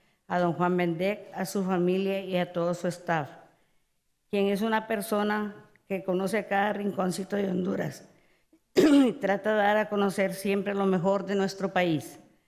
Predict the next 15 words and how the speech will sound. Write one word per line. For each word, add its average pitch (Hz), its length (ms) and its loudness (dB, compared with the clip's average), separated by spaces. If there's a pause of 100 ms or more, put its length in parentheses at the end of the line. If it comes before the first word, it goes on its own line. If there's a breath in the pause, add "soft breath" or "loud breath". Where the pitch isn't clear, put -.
(540)
Y 202 100 -2
lo 190 160 2
ha 185 120 4
materializado 196 1040 0
en 214 100 0
su 190 160 -4
canal, 175 540 0
que 190 80 -2
es 196 120 -2
un 208 120 0
canal 196 400 0
de 196 100 2
arte 185 360 0
y - 20 -6
cultura. 170 600 -4